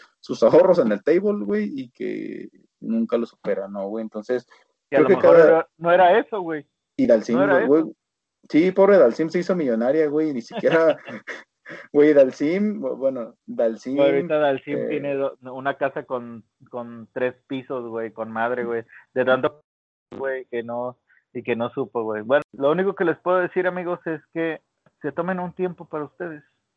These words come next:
Speaker 2: O sea, tómense un tiempo. No les voy a decir que van a ser un Chris Benoit,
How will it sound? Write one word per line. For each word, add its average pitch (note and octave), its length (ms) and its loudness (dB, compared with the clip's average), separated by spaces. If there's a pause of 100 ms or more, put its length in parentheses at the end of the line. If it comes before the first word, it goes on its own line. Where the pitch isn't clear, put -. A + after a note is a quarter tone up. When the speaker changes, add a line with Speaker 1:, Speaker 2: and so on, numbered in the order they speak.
(180)
Speaker 2:
O - 40 -20
sea, C3+ 400 -2 (480)
tómense A#3 320 -2
un A#3+ 80 -8
tiempo. A3 340 -8 (1040)
No E3 180 0
les G#3 120 2
voy G#3 140 2
a G#3+ 100 2
decir F#3+ 240 0
que G3+ 100 0
van F#3+ 160 2
a F#3 100 -4
ser F#3 120 -8
un F#3+ 120 -10
Chris F#3 260 -8
Benoit, D#3+ 440 -4